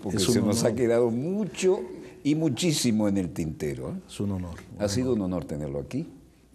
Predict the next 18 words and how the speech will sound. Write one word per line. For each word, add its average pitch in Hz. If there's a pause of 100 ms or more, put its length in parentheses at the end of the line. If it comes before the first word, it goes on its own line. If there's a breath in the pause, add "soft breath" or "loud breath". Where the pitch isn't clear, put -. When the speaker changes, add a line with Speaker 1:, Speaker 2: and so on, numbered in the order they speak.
Speaker 1:
y 80 (640)
le 98
com-, 80 (260)
le, 67
le, 78 (220)
le, 80
le 85
pongo 139 (120)
en 85
el 85
compromiso 101
grato 87 (540 loud breath)
de 80
que 73
cuando 78
pase 107
por 87
aquí, 80